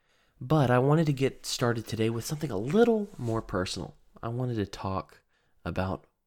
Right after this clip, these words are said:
my indoctrination into libertarianism. It all started one fateful day when I was on the YouTube,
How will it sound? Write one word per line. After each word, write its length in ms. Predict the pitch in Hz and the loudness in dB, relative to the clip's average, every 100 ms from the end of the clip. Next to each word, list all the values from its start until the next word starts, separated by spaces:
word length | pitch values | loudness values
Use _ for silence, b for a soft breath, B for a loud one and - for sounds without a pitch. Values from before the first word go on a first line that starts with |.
| _ _ _ | _ _ _
my 200 | 90 95 | -4 -2
indoctrination 760 | 95 90 92 - 92 92 - 92 | 0 -2 -2 -4 -4 -4 -4 -4
into 180 | 92 | -2
libertarianism. 880 | 92 95 92 98 95 104 95 - - - _ _ _ _ _ | -2 -2 -4 -4 -2 -2 -4 -6 -8 -14 _ _ _ _ _
It 100 | 98 | 0
all 160 | 104 110 | 2 2
started 360 | - 113 107 | 2 2 2
one 240 | 101 104 104 | 2 0 0
fateful 400 | - 104 - 92 | -2 -4 -2 -2
day 320 | 92 98 110 | 0 0 -2
when 340 | 107 95 82 - _ _ _ _ - | -4 -6 -8 -16 _ _ _ _ -8
I 60 | 110 | -2
was 180 | 107 | 0
on 400 | 113 113 104 101 - _ - | 2 0 0 -4 -8 _ -12
the 240 | 92 95 | -4 -2
YouTube, 520 | 92 104 - 82 - | 0 -2 -2 -4 -4